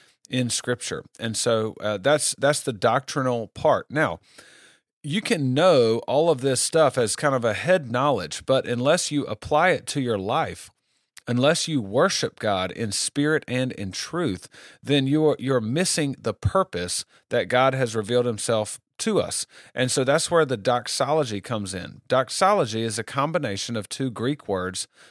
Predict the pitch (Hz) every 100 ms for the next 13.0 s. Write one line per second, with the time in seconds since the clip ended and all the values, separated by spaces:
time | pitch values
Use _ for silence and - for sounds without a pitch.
0 | _ - 120 165 - 107 101 107 107 -
1 | - 107 110 127 156 - 95 - 104 123
2 | 156 185 _ - - _ 120 117 117 165
3 | 190 101 101 110 127 123 117 110 117 -
4 | 127 131 117 107 92 117 143 165 165 -
5 | 117 120 117 - - 135 135 101 87 85
6 | - - - 120 120 - 123 117 110 -
7 | 113 123 117 - - 151 175 135 98 110
8 | 90 113 113 113 - - 120 143 180 165
9 | 120 92 _ - - 120 107 92 85 78
10 | - 101 92 107 104 104 92 107 101 95
11 | - _ - - - _ 113 123 127 113
12 | 113 104 90 117 107 98 95 - 90